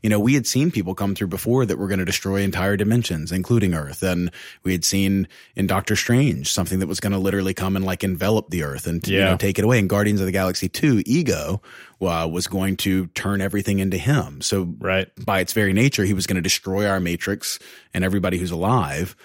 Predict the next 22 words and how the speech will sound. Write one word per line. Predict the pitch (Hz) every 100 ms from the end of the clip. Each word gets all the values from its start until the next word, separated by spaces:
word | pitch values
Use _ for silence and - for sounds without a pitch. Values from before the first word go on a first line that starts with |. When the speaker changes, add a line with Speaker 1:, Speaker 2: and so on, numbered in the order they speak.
| - _ -
Speaker 1:
was | 101 87
gonna | 101
become | 87 98 92
his | 92
own | 95 90 107
world. | 139 101 85 - - -
So | - 131 110
this | 117 180 -
one | 226 196
kinda | 170 139
set | 117 131 120
it |
right | 104 113 101
a |
little | 104 131 147
bit | 107
for | - 104
me | 101
because | 92 104 - - 104 95
he | 104
really | 98 104 101
said, | - 123 131 110 92